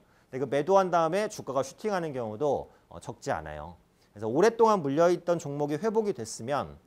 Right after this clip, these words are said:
회복이 됐다라고 해서 "아, 이거 회복됐으니까 매도." 이게 아니라 회복된 시점에서도 뭔가 모멘텀이 바뀌어서 더 상승하게 될 수 있지 않을까라는 생각을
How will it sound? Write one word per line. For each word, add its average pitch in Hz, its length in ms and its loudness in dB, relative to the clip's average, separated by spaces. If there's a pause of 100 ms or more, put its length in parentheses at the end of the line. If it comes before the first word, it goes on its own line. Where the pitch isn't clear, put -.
(300)
회복이 233 300 2
됐다라고 151 560 2
해서 139 460 -2 (180)
"아, 104 80 -6
이거 160 120 -2
회복됐으니까 220 500 -2
매도." 117 320 -4
이게 147 220 -2
아니라 92 360 -6 (480)
회복된 202 340 -2
시점에서도 208 840 0 (300)
뭔가 151 260 0
모멘텀이 180 460 -2
바뀌어서 160 640 -6
더 151 100 -4
상승하게 196 520 -4
될 120 180 -8
수 - 120 -10
있지 113 200 -8
않을까라는 120 1000 -6
생각을 160 500 -2